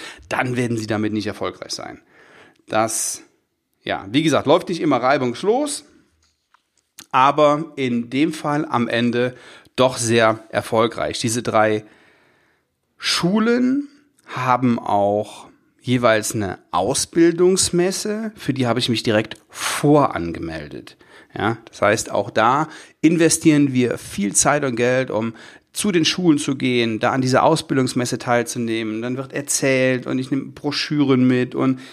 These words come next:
Infomaterial. Ja, das ist alles ein, ein Step in Richtung Arbeitgebermarke.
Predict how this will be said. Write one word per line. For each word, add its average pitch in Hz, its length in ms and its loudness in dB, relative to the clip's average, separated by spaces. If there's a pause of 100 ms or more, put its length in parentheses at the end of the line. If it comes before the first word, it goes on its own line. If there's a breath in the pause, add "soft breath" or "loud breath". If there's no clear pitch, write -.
(220 loud breath)
Infomaterial. 131 1400 2
Ja, - 240 -2
das - 240 -6
ist - 240 -8
alles 151 420 0
ein, 135 460 -2 (420 loud breath)
ein 156 280 2
Step - 500 0
in 131 160 2
Richtung 120 400 0
Arbeitgebermarke. 110 1120 -2